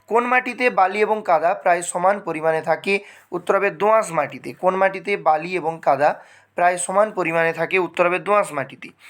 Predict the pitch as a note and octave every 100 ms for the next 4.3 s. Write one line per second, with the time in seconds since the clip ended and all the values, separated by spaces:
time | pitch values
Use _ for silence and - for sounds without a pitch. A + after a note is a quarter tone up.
0 | - - - - A#3+ B3 A#3+ F3 F3+ D3+
1 | G3+ G3+ A#3+ G#3+ A3+ A3+ - - _ _
2 | - G#3 G3 A#3 F#3+ E3+ E3 E3+ G3 G3+
3 | C#3+ F3 G3 G#3+ F#3+ F#3+ F#3 F#3 F#3 F#3+
4 | F#3+ F3 C3